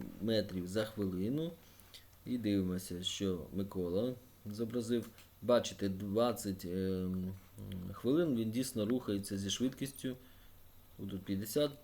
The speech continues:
наполовину менше, це буде двадцять п'ять, е, метрів за хвилину з такою швидкістю. Все вірно він зобразив.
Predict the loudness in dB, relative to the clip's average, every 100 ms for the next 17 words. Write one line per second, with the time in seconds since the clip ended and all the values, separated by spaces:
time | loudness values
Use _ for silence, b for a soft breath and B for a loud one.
0 | -8 -8 -2 0 2 2 2 2 0 -2
1 | -4 -2 -2 0 -2 -2 0 -2 -2 -6
2 | -6 -6 -4 -4 -6 -16 B B B -20
3 | -12 -6 -4 -4 -4 -6 -8 -2 2 2
4 | 0 -4 -6 -12 -12 -4 -4 0 0 2
5 | 0 -4 -8 -2 0 0 -2 -4 -6 -12
6 | -12 -14 -14 -20 -20 B B B B B
7 | -14 -6 -2 2 2 2 2 2 2 0
8 | -2 -2 0 0 0 -2 -2 -4